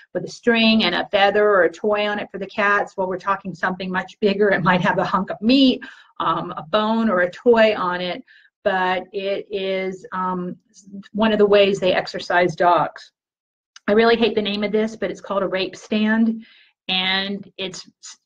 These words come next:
simply where a female is, you know, uh, confined so that, um, she can be bred, and they will have more puppies for bait dogs or more puppies for fighting in the near future.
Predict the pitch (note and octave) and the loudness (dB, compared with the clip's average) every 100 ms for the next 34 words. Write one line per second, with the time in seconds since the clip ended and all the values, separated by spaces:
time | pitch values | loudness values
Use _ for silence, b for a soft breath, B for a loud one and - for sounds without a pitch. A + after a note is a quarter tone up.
0 | - - A3+ A3 A3 A3 G#3 G#3 G#3+ G#3 | -18 -4 -2 2 2 4 4 4 2 0
1 | G#3 A3 G#3+ G#3+ G#3+ G#3 G#3 G#3 G#3 - | -4 -4 -2 0 0 0 0 0 -2 -6
2 | - G3+ G3 G3 - F#3+ F#3 E3+ - G3+ | -8 -6 -6 -6 -6 -6 -4 -6 -2 -2
3 | - A3+ A3 G3+ F#3+ G3 G3 - B B | -2 0 2 2 0 -4 -8 -12 B B
4 | - G#3 G3 F#3+ F#3+ G3 - G3 F#3+ F#3+ | -2 0 2 2 2 2 0 -6 -6 -6
5 | - A3 G#3 G3 F3 F#3 G3 G3+ G3+ F#3 | -8 -8 -6 -6 -4 -2 0 0 0 -4
6 | F#3 F#3 F#3 F#3 F3+ F#3 F#3 F#3+ G3 G#3+ | -6 -2 -2 -2 -4 -2 -4 -2 -2 -2
7 | F#3+ F#3+ F3+ E3+ G#3+ A3+ A#3 B3 A3+ G3 | -6 -4 -4 0 0 2 4 4 2 -2
8 | F3 F3 - F3+ G#3+ G3 - E3+ - G3 | -4 -6 -6 -6 -4 -4 -6 -6 -2 0
9 | G3 F#3+ F3+ F3 F3 E3 D#3+ - F3 E3 | 0 -4 -6 -6 -6 -6 -8 -10 -12 -12
10 | - - | -14 -14